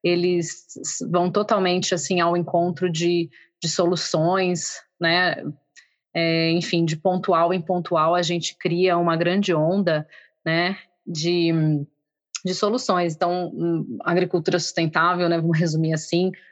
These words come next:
com todas as suas formas aí, ideias, ela, sem dúvida, ela contribui, né, pra que a gente se proteja, né? Acho que a gente já chegou num nível que a palavra pode ser bem essa, né? Porque evitar,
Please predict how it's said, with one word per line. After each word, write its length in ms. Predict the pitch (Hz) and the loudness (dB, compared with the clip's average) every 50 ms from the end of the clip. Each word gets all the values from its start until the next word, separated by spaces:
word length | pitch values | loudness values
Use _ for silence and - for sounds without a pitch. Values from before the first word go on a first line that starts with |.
| _ _ | _ _
com 140 | - 165 160 | -6 -6 -2
todas 280 | 170 175 175 170 165 | -2 -2 -2 0 -2
as 180 | 165 165 160 - | -2 -4 -4 -2
suas 480 | - 170 170 165 160 151 143 - - - | -2 0 2 2 2 0 -2 -4 -8 -10
formas 640 | - - - 156 165 175 180 170 165 156 156 156 147 | -6 -2 0 2 4 4 2 2 0 0 0 0 0
aí, 380 | 160 156 151 151 165 175 175 165 | 0 0 0 0 0 0 0 -2
ideias, 680 | 156 147 143 160 170 175 185 185 170 156 156 - - - - - - - _ _ _ _ | -2 -2 -2 0 0 2 2 2 0 0 -2 -6 -12 -18 -20 -20 -20 -20 _ _ _ _
ela, 280 | - 170 170 175 175 175 | -2 0 2 2 2 0
sem 280 | 160 - - 196 220 233 | -2 -2 -2 -2 -2 0
dúvida, 720 | 208 208 208 202 190 190 185 170 175 170 170 170 - - - | 0 0 0 0 -2 -2 0 0 2 2 2 0 -2 -4 -4
ela 320 | 160 165 165 165 170 165 | -4 -2 -2 -2 -2 -4
contribui, 680 | 165 - - 180 165 - 190 190 175 170 170 170 170 165 | -4 -6 -8 -8 -6 -4 -6 -4 0 2 2 4 4 4
né, 220 | 165 160 165 165 | 4 4 2 0
pra 180 | 156 - 156 147 | 0 -2 -4 -4
que 120 | - - | 0 0
a 60 | 165 | 0
gente 760 | 160 156 165 160 165 156 - - - - 175 170 165 160 156 151 143 156 151 _ _ - - - - _ - - - - - - _ _ _ _ _ _ _ _ _ _ _ _ _ - | 0 2 0 0 0 -2 -4 -6 -4 -2 0 2 2 2 2 0 0 -4 -8 _ _ -10 -10 -10 -10 _ -20 -20 -20 -20 -20 -20 _ _ _ _ _ _ _ _ _ _ _ _ _ -12
se 180 | - - 262 - | -4 -4 -4 -2
proteja, 840 | - - 381 381 - - - - 190 190 196 190 165 165 185 175 | 0 0 0 0 0 -2 0 2 4 4 4 4 2 2 2 2
né? 180 | 175 180 185 190 | 4 4 4 2
Acho 160 | 196 175 - | 2 0 0
que 60 | - | 0
a 40 | 190 | 0
gente 200 | 175 185 190 190 | 0 2 0 0
já 180 | - 196 196 190 | 0 0 0 0
chegou 360 | 190 - - 202 175 202 202 | -2 -2 -2 -2 0 0 0
num 180 | 208 208 208 202 | 2 2 2 2
nível 360 | 196 196 202 190 202 196 196 | 2 0 0 0 -2 -4 -4
que 240 | - - 214 202 196 | -4 -4 -2 0 0
a 60 | 185 | -2
palavra 520 | 190 - 190 180 185 185 180 202 196 190 | 0 0 0 0 0 0 0 -2 -2 -4
pode 340 | 190 - - 202 190 190 - | -4 -2 -2 -2 -2 -2 -4
ser 140 | - 208 196 | -4 -4 -2
bem 280 | 185 196 202 208 202 | -2 -2 -2 -2 -2
essa, 380 | 175 165 165 160 156 - - 160 | -2 -2 -2 -4 -6 -6 -4 -2
né? 160 | 165 165 170 | 0 0 -2
Porque 460 | 165 - _ - - 170 165 160 - - | -2 -6 _ -4 -2 -2 -2 -2 -2 -2
evitar, 680 | 165 170 156 170 170 - - - 151 147 165 190 202 | -4 -4 -4 -6 -8 -6 -2 0 2 2 2 0 -4